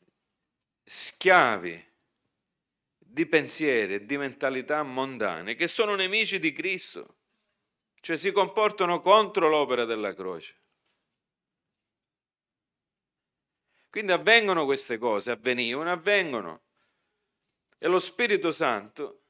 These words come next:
è in mezzo a noi e manda la parola di Dio proprio per questo motivo, per aiutarci a vincere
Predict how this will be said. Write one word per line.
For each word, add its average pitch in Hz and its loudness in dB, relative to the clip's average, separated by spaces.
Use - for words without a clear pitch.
è 165 -2
in 165 2
mezzo 151 -2
a 147 4
noi 117 -6
e 107 -18
manda 131 0
la 113 0
parola 120 0
di 110 -8
Dio 117 -6
proprio 156 -2
per 113 -10
questo 127 -6
motivo, 110 -10
per 143 0
aiutarci 147 0
a 98 -10
vincere 110 -8